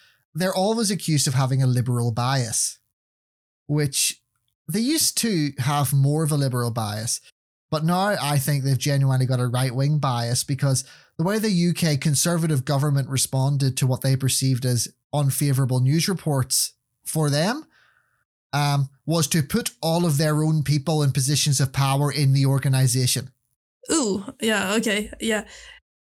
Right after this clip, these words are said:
Speaker 1: And
Speaker 2: Yeah, but
Speaker 1: threaten them with cutting their budget. Like, literally, it's like, uh, 'cause they're, they're, they're state funded. It's like, "If you don't, if you stop making us look bad,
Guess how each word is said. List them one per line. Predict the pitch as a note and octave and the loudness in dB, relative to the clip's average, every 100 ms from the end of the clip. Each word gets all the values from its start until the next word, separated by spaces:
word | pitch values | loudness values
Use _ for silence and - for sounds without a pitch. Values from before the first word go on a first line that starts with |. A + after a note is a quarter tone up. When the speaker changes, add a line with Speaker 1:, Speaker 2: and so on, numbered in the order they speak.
| - - | -4 2
Speaker 1:
And | |
Speaker 2:
Yeah, | A#3 | 2
but | - | 2
Speaker 1:
threaten | F3+ F#3 G3+ G3+ | 2 2 2 0
them | G#3 | 2
with | F3+ - | 2 2
cutting | F3 E3 D#3+ | 0 2 4
their | D3 | 2
budget. | B2+ C#3 C3 A#2 - | 2 2 2 -2 -2
Like, | C3+ C#3+ | -2 0
literally, | D3+ D#3+ D3 C#3+ | 0 0 0 0
it's | - | 0
like, | C#3+ C3+ | 0 0
uh, | C3+ | 0
'cause | B2+ E3 D3 | 0 0 2
they're, | D3+ | 0
they're, | C3+ C#3 B2+ | 2 2 2
they're | B2+ C3 | 2 0
state | - D#3+ - | 2 -2 0
funded. | D3+ F#3 B3 - - _ _ _ | 0 0 -2 -6 -20 _ _ _
It's | D#3+ - | -2 -2
like, | E3+ E3 | -2 0
"If | D3+ | 0
you | A#3 | 0
don't, | A#3+ A#3 G3 | 0 -2 0
if | F#3 | 0
you | G#3+ A3+ | 0 0
stop | A#3 F3 | -2 0
making | E3+ F3 D#3+ | 0 0 0
us | C3+ | 0
look | F#3 - | -2 -2
bad, | D3 B2 | -4 -4